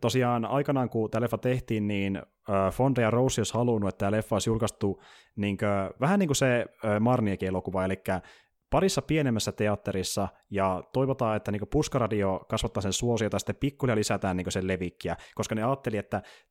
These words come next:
tää on sellainen leffa, että kun tää kuitenkin on T V-adaptaatio ja näyttää justiin, ö, ihan joltain muulta kuin ne isoimmat eeppiset draamat, niin se ei houkuttaisi niin paljon katsojaa, jos se laittaa niinku isompaan levitykseen.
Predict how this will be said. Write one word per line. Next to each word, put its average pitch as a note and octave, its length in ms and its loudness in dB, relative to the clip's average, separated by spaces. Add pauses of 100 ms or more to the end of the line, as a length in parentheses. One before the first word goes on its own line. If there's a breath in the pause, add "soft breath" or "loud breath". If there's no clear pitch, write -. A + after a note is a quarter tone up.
(160)
tää A#2 100 0
on A2 60 2
sellainen C3 200 2
leffa, D3 180 0
että B2 120 -2
kun A2+ 100 -4
tää A2 120 0
kuitenkin A#2+ 440 0
on C3+ 200 2
T - 60 -10
V-adaptaatio A2 840 0
ja G2+ 60 0
näyttää G#2+ 520 -2 (240 loud breath)
justiin, G#2 540 -2 (580)
ö, G2+ 40 -2 (180)
ihan A#2+ 200 0
joltain A2 240 0
muulta A#2+ 260 0
kuin A2 100 -2
ne G#2 80 0
isoimmat A2 360 0
eeppiset G#2 340 -2
draamat, D3+ 340 2
niin G#2+ 140 0
se A#2 100 0
ei G#2 200 0 (100)
houkuttaisi A2+ 360 -2
niin G#2 60 -4
paljon G2+ 140 -2
katsojaa, G2+ 460 -2
jos G2 160 -4
se A#2 60 -2
laittaa A2 220 0
niinku G2+ 140 -2
isompaan F#2 360 0
levitykseen. F2 600 -6